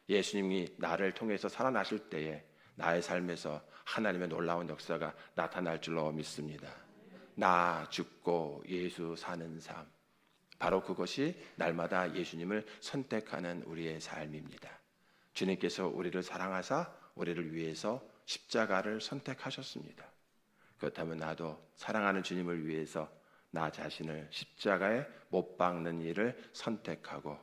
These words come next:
할 수만 있으면 완전히 못 박혔으면 좋겠습니다. 어설피 못 박히는 삶이 아니라,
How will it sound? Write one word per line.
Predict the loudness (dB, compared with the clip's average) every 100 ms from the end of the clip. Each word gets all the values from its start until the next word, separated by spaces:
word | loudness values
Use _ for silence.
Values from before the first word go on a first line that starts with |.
| _ _ -20 -20 _ _ _ _
할 | -2 2 2
수만 | 2 0 0 0
있으면 | -4 -2 0 -2 -4 -14 -4
완전히 | 0 2 2 2 2 0 -2 -4
못 | -2 -2 -2
박혔으면 | -4 -2 -2 -2 0 -2 -4
좋겠습니다. | -6 -4 -4 -4 -8 -8 -10 -12 _ _ _ _ _ -4
어설피 | 2 2 4 4 4 2 4 4 4
못 | 4 4
박히는 | 4 2 0 -2 0
삶이 | 2 2 2
아니라, | -2 -2 -4 -4 -6